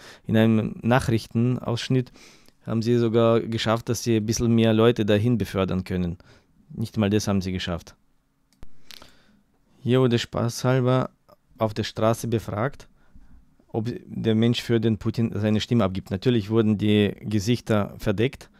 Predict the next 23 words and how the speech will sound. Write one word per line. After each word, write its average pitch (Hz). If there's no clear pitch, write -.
Hier 120
rotes 117
Kreuz 110
bedeutet 101
nein, 117
nein. 95
Einmal 120
grüner 107
Haken. 139
Das 95
heißt, 104
ja, 110
er 104
würde 101
für 104
den 101
Putin 113
seine 117
Unterschrift 117
abgeben. 120
Ansonsten 104
rote 110
Kreuze. 98